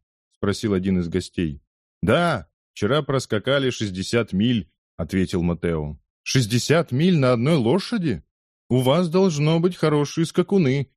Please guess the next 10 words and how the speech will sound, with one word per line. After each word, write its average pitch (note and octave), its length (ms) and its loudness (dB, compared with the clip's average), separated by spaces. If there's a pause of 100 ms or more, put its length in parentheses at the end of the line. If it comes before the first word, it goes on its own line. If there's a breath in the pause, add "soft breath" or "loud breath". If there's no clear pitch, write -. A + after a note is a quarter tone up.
и G#2+ 100 2
богатое B2 500 2
воображение», A#2 960 0 (240)
прокомментировал C3+ 920 0
уродливый G#2 840 0
с B2 60 -8
землистым G2 800 -2
цветом F2 460 -2
лица A2+ 380 -4
господин, E2 680 -4